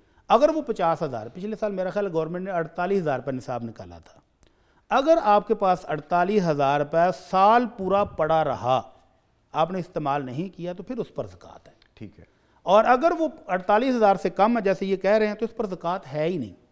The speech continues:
Speaker 1: लेकिन
Speaker 2: ठीक है।
Speaker 1: अगर ये खुद अल्लाह की राह में कुछ देना चाहे, गरीबों की मदद करना चाहे,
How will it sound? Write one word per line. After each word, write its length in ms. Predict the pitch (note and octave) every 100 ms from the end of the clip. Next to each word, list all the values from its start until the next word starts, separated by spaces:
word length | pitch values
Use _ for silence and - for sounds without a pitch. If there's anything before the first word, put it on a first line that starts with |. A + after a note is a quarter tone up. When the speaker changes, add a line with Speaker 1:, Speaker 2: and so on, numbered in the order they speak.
| -
Speaker 1:
लेकिन 120 | B2+
Speaker 2:
ठीक 80 | E3
है। 60 | D#3
Speaker 1:
अगर 120 | F3+
ये 120 | E3+ -
खुद 220 | A3 F#3 C3
अल्लाह 200 | B2+ B2
की 100 | B2+
राह 160 | A#2+
में 100 | C3+ C3
कुछ 180 | C3+ B2
देना 220 | G#2+ A2
चाहे, 360 | - B2 E3 G#3+
गरीबों 320 | B2 A#2 B2
की 100 | B2+
मदद 220 | G#2+ G#2
करना 240 | G2+ B2+ C#3
चाहे, 320 | E3+ D#3+ G#3+